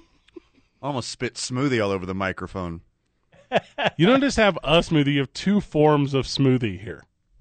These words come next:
Speaker 1: Well, this is coffee.
Speaker 2: Oh.
Speaker 1: It's not a smoothie.
Speaker 2: I'm going sans coffee this morning. Things are a little tight for your boy 'cause, um, I don't,
Speaker 1: Yeah.
Speaker 2: I don't have a day job anymore.
Speaker 1: Aw,
Speaker 2: So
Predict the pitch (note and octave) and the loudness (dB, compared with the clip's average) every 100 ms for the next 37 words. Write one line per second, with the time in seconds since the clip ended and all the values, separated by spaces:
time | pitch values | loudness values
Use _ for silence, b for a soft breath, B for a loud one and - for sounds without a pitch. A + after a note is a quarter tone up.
0 | - G2 A#2 - C#3 - A2+ F2+ - E2+ | -18 -12 -10 -10 -12 -8 -6 -6 -8 -16
1 | G2+ _ _ _ _ _ _ - F2 D#2+ | -18 _ _ _ _ _ _ -20 -20 -20
2 | _ _ E2+ - G2+ G2+ G#2+ G#2+ F2+ D#2+ | _ _ -20 -16 -10 -10 -10 -12 -12 -12
3 | G2 _ _ _ _ _ _ _ _ _ | -16 _ _ _ _ _ _ _ _ _
4 | _ _ C3 E3+ D3+ - E3+ D#3+ D#3+ - | _ _ 0 2 2 0 0 2 0 0
5 | D#3+ E3 D3 A#2+ C3 B2 b b - G3 | 2 2 0 -4 -4 -6 b b -6 -4
6 | G3 G#3 F3+ - F#3+ F#3 E3 C#3 A2+ D#3 | 0 2 2 2 2 2 2 2 2 2
7 | E3 A#2 - b - C#3+ A#2+ E3 D#3+ C#3+ | 4 2 -4 b -6 -4 0 4 6 6
8 | C3 A#2 G#2+ - - E4 F4+ F4 E4+ D3 | 4 0 -4 -8 -2 -2 -2 -6 -8 -6
9 | - F3 B3 F#3 - C#3 F3+ E3 D3 A#2 | -2 2 2 2 0 0 0 2 2 2
10 | G#2+ G2+ F#2 E2 - _ - - - B2 | 0 -4 -8 -12 -16 _ -20 -20 -16 -12
11 | A2+ G#2+ A2+ A#2 | -8 -8 -6 -8